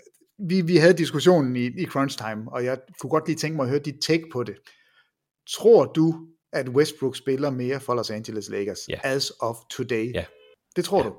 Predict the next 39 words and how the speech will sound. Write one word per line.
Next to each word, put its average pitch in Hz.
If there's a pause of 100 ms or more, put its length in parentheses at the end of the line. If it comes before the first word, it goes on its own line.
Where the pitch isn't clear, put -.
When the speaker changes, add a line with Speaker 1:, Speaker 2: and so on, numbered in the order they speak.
(460)
Speaker 1:
Det 165
tror 160
jeg 135
ikke. 131
Speaker 2:
Så 101
de 101
trader 123
ham 101
her 107
i 69
den 95
næste 101
uge, 127
eller 92
hvad? 220
Speaker 1:
Nej, 175 (320)
jeg 165
tror, 202
de 156
sender 156
ham 151
hjem, 180 (460)
og 151
det 147
bør 147
de 160
også 131
gøre. 123
Altså, 135
jeg, 170
jeg 190
mener 202
helt 175
seriøst 151
kun, 170
der 151
er 147
tre 156
scenarier, 123